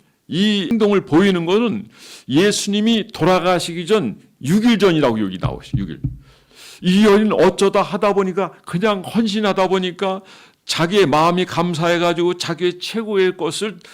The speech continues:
드리긴 하지만 그러나 예수님의 장례까지 예비할 줄은 몰랐거든요. 여러분,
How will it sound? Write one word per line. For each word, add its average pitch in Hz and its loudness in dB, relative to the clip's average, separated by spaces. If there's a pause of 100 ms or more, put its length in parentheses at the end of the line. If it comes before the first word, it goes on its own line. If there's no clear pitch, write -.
(200)
드리긴 190 2
하지만 202 2 (440)
그러나 156 2
예수님의 214 2
장례까지 175 0 (220)
예비할 131 0
줄은 101 -8
몰랐거든요. 80 -16 (880)
여러분, 170 4